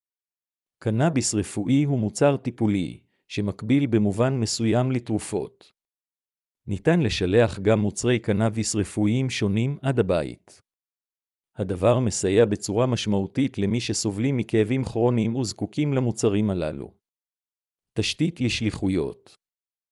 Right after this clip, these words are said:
השליחויות של הקנאביס הרפואי מתבצעות כמעט בכל רחבי הארץ כיום, באמצעות תשתיות שילוח שונות.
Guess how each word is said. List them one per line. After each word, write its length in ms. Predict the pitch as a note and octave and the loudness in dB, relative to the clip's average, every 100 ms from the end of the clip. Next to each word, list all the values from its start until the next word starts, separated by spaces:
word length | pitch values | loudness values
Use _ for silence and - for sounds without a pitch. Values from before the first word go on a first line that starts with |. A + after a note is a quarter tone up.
| _ _ _ - | _ _ _ -10
השליחויות 640 | F#2+ F#2+ F#2 F#2 G2 A#2 | -8 -6 -6 0 4 4
של 180 | - F#2 | 2 -2
הקנאביס 520 | F2 G2 G#2+ G#2 - | -2 -2 0 -2 0
הרפואי 440 | G#2 G2 - G2+ C#3 | 0 0 -2 -2 0
מתבצעות 600 | C3 F#2+ F#2+ - C3 - | -2 -2 -4 0 -2 -2
כמעט 420 | - A2+ C#3 D3 | -4 -2 -2 -2
בכל 360 | A2+ - D3 C3+ | -2 2 4 4
רחבי 360 | A2 G#2+ A2+ | 2 2 4
הארץ 400 | A#2 A#2 A2 - | 4 4 2 0
כיום, 500 | - F#2+ F2 D#2+ E2 F#2+ _ _ _ - | -2 0 0 -4 -8 -14 _ _ _ -2
באמצעות 560 | G2+ G2+ - B2 C#3+ - | 0 2 2 2 0 -2
תשתיות 500 | A#2 - A2+ C#3+ - | -4 0 2 4 2
שילוח 500 | - A2+ A2+ A2+ - | -2 0 4 2 2
שונות. 600 | - F#2 D#2 B1 - | -4 -4 -6 -12 -20